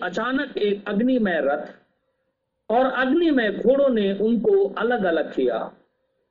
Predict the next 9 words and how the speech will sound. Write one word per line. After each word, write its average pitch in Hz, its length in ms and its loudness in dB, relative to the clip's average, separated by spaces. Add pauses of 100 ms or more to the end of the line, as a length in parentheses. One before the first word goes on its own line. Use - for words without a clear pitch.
(640)
और 254 240 4 (120)
एलिया 311 380 2
बवंडर 254 480 0
में 220 180 0
होकर 220 400 2
स्वर्ग 262 300 -4
पे - 160 -6
चढ़ 147 240 -2
गया 123 240 -2